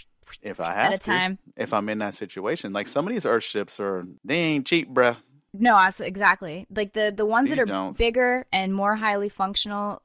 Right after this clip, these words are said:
Speaker 2: they're not super cheap. Um, I saw another guy
Speaker 1: Oh,
Speaker 2: on
Speaker 1: no.
Speaker 2: YouTube saying that he was trying to get his under a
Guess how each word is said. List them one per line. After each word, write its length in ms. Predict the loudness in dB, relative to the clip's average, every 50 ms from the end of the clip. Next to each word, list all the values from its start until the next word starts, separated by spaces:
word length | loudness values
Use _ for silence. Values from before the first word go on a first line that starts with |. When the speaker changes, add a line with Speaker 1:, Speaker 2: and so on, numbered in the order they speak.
| -20 -8
Speaker 2:
they're 160 | -4 -2 -2 0
not 380 | 0 2 2 2 2 2 0
super 520 | 0 0 0 -2 -4 -4 -2 -2 -2 -4 -4 _
cheap. 420 | -6 -4 -4 -4 -6 -8 -10 -14 -16 -14
Um, 320 | -12 -10 -10 -10 -10 -6 -4
I 80 | -4 -2
saw 220 | 2 4 4 4
another 260 | 4 4 2 2 0 0
guy 320 | 2 2 2 2 2 0
Speaker 1:
Oh, 60 | 0
Speaker 2:
on 100 | -2 -2
Speaker 1:
no. 80 | -2 -2
Speaker 2:
YouTube 340 | -2 0 0 0 0 0 0
saying 340 | 2 2 4 2 2 0
that 100 | -2 -6
he 480 | -6 -8 -10 -10 -10 -8 -8 -8 -6 -4
was 140 | -4 -2 0
trying 340 | 2 4 4 6 4 4 4
to 80 | 0 -2
get 380 | -6 -6 -2 2 2 2 2
his 360 | 0 -2 -2 0 0 -2 -4 -4 -2
under 440 | -2 -2 0 0 0 0 0 2 2
a 200 | 0 0 -2